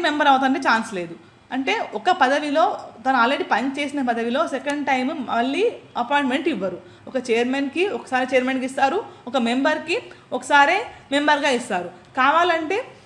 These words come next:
ఆ చైర్మన్కి ఇంకో నెక్స్ట్ లెవెల్ ఏం లేదు, చైర్మనే పెద్ద యూపీఎస్సీలో, కాబట్టి ఆయన మళ్ళీ ఛాన్స్ లేదు. కానీ మెంబర్ ఉన్నాడు అనుకోండి, ఆ మెంబర్ మళ్ళీ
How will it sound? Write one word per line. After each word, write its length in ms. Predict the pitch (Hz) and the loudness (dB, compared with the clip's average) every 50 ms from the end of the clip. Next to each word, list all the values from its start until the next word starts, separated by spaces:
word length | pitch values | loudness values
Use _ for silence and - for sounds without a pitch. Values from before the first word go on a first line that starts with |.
| - - - - - - - 269 | -20 -20 -20 -18 -4 2 4 4
ఆ 20 | 285 285 - | 4 4 6
చైర్మన్కి 380 | 277 285 339 349 370 381 - 359 | 4 6 6 4 0 0 -2 -2
ఇంకో 120 | 285 277 262 | 0 0 -2
నెక్స్ట్ 200 | 262 - - 320 339 | -2 -2 0 2 4
లెవెల్ 200 | 339 339 311 294 320 | 6 6 6 4 4
ఏం 80 | 320 277 247 254 | 4 2 2 4
లేదు, 160 | 254 220 202 185 - | 2 2 0 0 2
చైర్మనే 360 | 254 254 277 294 311 330 370 - - | 2 2 2 2 0 0 0 2 2
పెద్ద 160 | 262 240 208 233 214 214 | 2 2 2 2 2 0
యూపీఎస్సీలో, 480 | 226 202 240 233 233 233 220 196 185 185 185 240 | 0 0 -2 -2 -2 -2 -4 -6 -6 -6 -6 -4
కాబట్టి 240 | 254 269 285 330 359 | -4 -2 -2 0 0
ఆయన 100 | 359 320 285 | 0 0 0
మళ్ళీ 120 | 294 285 302 277 | 0 2 2 2
ఛాన్స్ 200 | 262 262 269 254 226 208 | 2 2 0 -2 -2 -2
లేదు. 180 | 190 170 170 - - - - - - _ _ _ _ _ - - _ - - - | -2 -4 -8 -12 -18 -20 -20 -20 -20 _ _ _ _ _ -20 -20 _ -8 -2 2
కానీ 260 | 262 285 320 381 466 508 - - - - - - 247 | 2 2 2 0 -4 -8 -10 -16 -20 -18 -8 -4 -4
మెంబర్ 240 | 285 330 359 427 403 | 0 2 2 2 4
ఉన్నాడు 200 | 381 359 339 285 | 4 4 4 4
అనుకోండి, 360 | 247 233 - 202 190 185 190 214 - - - 247 | 4 2 0 -4 -4 -6 -6 -8 -8 -4 -2 -2
ఆ 20 | 277 277 240 220 | 0 0 -2 -2
మెంబర్ 360 | 240 269 320 320 392 403 453 508 523 - - - - - - 226 226 | -4 -4 0 2 2 2 2 0 -4 -10 -14 -20 -20 -16 -10 -6 -4
మళ్ళీ 300 | 262 320 359 370 415 | -2 -2 0 0 0